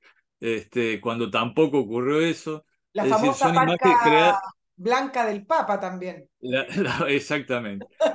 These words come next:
Speaker 1: Es decir, son imágenes totalmente distorsionadas donde hoy la inteligencia artificial nos permite además hacerla en nuestro propio hogar con una simple computadora o desde nuestro teléfono móvil, ¿no? Entonces,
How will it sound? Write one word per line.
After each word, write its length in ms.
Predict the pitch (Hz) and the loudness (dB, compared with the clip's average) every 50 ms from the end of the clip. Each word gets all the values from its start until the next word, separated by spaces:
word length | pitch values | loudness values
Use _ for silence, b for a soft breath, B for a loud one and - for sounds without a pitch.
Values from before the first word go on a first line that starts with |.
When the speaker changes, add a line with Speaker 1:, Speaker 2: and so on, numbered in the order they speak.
| - - _ | -2 -6 _
Speaker 1:
Es 160 | - 139 - | 0 0 2
decir, 160 | - 147 131 | 2 0 0
son 180 | - 180 185 190 | 2 2 4 4
imágenes 460 | 190 185 190 202 196 202 185 165 - | 6 4 4 4 4 4 2 2 2
totalmente 540 | - 147 135 180 180 185 190 196 185 160 165 | 0 -2 2 2 2 2 2 2 2 2 0
distorsionadas 720 | 151 143 131 - 143 139 - 147 151 - 135 147 220 214 170 | 0 0 0 -2 -6 -6 -4 -6 -6 -4 -2 -2 -2 -2 -2
donde 280 | 143 139 131 123 139 | -2 -4 -2 0 0
hoy 220 | 147 170 190 180 156 | 2 4 4 4 2
la 100 | 143 135 | 0 -2
inteligencia 600 | 135 120 127 123 127 120 165 180 165 - 170 151 | -4 -6 -6 -8 -8 -8 -8 -10 -8 -6 -8 -6
artificial 500 | 123 139 123 123 139 131 190 220 233 202 | -4 -6 -6 -6 -6 -4 -4 -4 -4 -4
nos 140 | 151 - | -6 -6
permite 400 | - 127 127 139 160 170 165 165 | -6 -6 -6 -4 -6 -6 -4 -2
además 340 | 139 131 135 156 190 196 156 | -2 -2 -2 -2 -4 -4 -4
hacerla 640 | 120 - - 139 143 151 147 135 120 107 95 - - _ - | -4 -6 -6 -6 -4 -2 -2 -2 -2 -2 -4 -8 -12 _ -14
en 160 | 107 107 104 | -12 -12 -10
nuestro 400 | 107 104 101 98 - 104 104 - | -8 -8 -8 -8 -6 -8 -6 -2
propio 400 | - 147 156 139 139 135 120 120 | 0 0 0 2 2 2 4 4
hogar 340 | 135 151 170 175 170 165 - | 4 2 2 0 0 -2 -8
con 200 | - 120 117 127 | -6 -6 -6 -4
una 440 | 135 135 131 123 117 110 107 104 | -4 -4 -4 -4 -4 -4 -6 -8
simple 560 | 98 - - - 147 139 127 120 117 113 101 98 | -10 -6 -6 -4 -4 -4 -6 -6 -6 -6 -4 -6
computadora 840 | 113 110 107 104 110 98 117 123 135 151 170 175 185 180 180 - _ _ _ _ _ _ _ _ _ _ _ _ | -8 -8 -8 -8 -6 -2 0 2 4 4 2 2 0 -2 -4 -8 _ _ _ _ _ _ _ _ _ _ _ _
o 160 | _ 120 120 123 | _ -2 0 0
desde 240 | 123 120 120 123 | 0 0 -2 -4
nuestro 300 | 120 123 120 - 123 113 | -6 -6 -6 -6 -6 -6
teléfono 400 | 98 120 123 135 135 143 135 117 | -4 0 -2 0 0 -2 -4 -4
móvil, 400 | 123 139 160 165 139 123 113 113 | -4 -4 -2 -2 -2 -2 -4 -6
¿no? 100 | 120 127 | -8 -10
Entonces, 540 | 131 123 101 135 143 139 - 151 143 135 - | -10 -8 -6 -8 -8 -6 -6 -6 -8 -8 -8